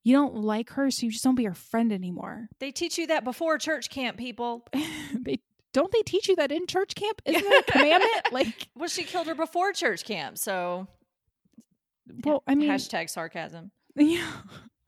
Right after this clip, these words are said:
Speaker 1: I mean, I'm pretty sure "don't kill people" is a pretty big commandment. We talked about that in your last episode. It's
Speaker 2: Oh,
Speaker 1: one
Speaker 2: oh
Speaker 1: of the
Speaker 2: God,
Speaker 1: big ones.
Speaker 2: yes. It's, it's the big one. It's the first
Speaker 1: It's
Speaker 2: one.
Speaker 1: the big one. It is the first one. I mean, even I know that, and I have issues with religion, but even I know
Speaker 2: <laughs>
Speaker 1: you don't kill people.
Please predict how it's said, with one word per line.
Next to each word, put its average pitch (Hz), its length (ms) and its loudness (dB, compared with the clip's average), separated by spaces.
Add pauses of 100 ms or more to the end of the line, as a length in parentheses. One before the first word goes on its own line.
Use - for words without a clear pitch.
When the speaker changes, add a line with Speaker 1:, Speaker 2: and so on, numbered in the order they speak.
(380)
Speaker 1:
I 247 80 -2
mean, 254 100 2
I'm 247 140 -2
pretty 277 260 2
sure 254 240 4
"don't - 240 -4
kill 247 160 -4
people" 226 320 -2
is 202 80 -2
a - 60 -6
pretty 247 280 2
big 226 220 0
commandment. 240 460 0
We 220 120 -6
talked 277 280 -4
about 269 220 0
that 233 180 2
in 220 100 -2
your 214 120 -4
last 208 220 -4
episode. 208 560 -4
It's - 160 0
Speaker 2:
Oh, 311 120 -2 (220)
Speaker 1:
one 285 220 6
Speaker 2:
oh 320 60 8
Speaker 1:
of 294 80 6
the 285 60 10
Speaker 2:
God, 370 160 12
Speaker 1:
big 466 140 8
ones. 220 140 4 (160)
Speaker 2:
yes. - 280 0
It's, 254 140 -16 (180)
it's 277 160 -10
the 311 100 -4
big 302 160 2
one. 214 140 -4
It's 220 100 -6
the - 80 -16
first - 240 4
Speaker 1:
It's - 60 -4
Speaker 2:
one. 196 200 0
Speaker 1:
the 320 120 2
big 247 240 0
one. 233 320 -2
It 233 200 -2
is 226 200 -2
the 233 160 0
first - 400 -6
one. 202 500 -6
I 220 100 0
mean, 220 420 -6 (760)
even 294 240 0
I 220 160 -4
know 226 180 -2
that, 220 300 2
and 226 160 2
I 247 60 4
have 226 240 2
issues 214 280 -2
with 254 140 0
religion, 220 460 2
but 226 160 -2
even 370 160 4
I 349 280 6
know 254 160 2
Speaker 2:
<laughs> 233 80 0
Speaker 1:
you 247 60 0
don't 262 200 4
kill 254 120 6
people. 220 500 -2